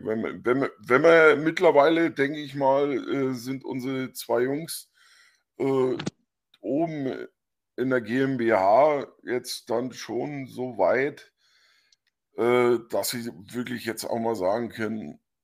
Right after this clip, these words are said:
und loslassen, weißt du? Also diese, diese Fo-, Wohlfühloase, äh, selbst, wie es früher immer war, ja, und das sind ja gute Kumpels und die sind ja so Ding, die, die Zeiten scheinen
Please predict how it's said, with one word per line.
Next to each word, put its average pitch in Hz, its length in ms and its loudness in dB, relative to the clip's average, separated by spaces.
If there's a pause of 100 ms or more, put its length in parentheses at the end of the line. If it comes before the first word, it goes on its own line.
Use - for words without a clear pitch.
(160)
und 104 200 -10
loslassen, 87 640 -8
weißt 110 280 -10
du? 85 60 -8
Also 98 180 -12
diese, 107 440 -14 (120)
diese 113 240 -14
Fo-, - 400 -20
Wohlfühloase, 151 1400 0 (760)
äh, 127 420 8
selbst, 123 600 2
wie 156 100 -12
es 143 140 -6
früher 202 460 2
immer 175 220 4
war, 160 460 8 (120)
ja, 123 380 0
und 131 320 -2
das 117 80 -6
sind 131 180 -10
ja 117 80 0
gute 117 300 -10
Kumpels 127 720 -10
und 123 240 -14
die 127 140 -16
sind 127 260 -12
ja 120 100 -4
so 117 380 -8 (140)
Ding, 131 320 -8 (220)
die, - 160 -20 (160)
die 147 120 -20
Zeiten 156 580 0 (760)
scheinen 214 1300 4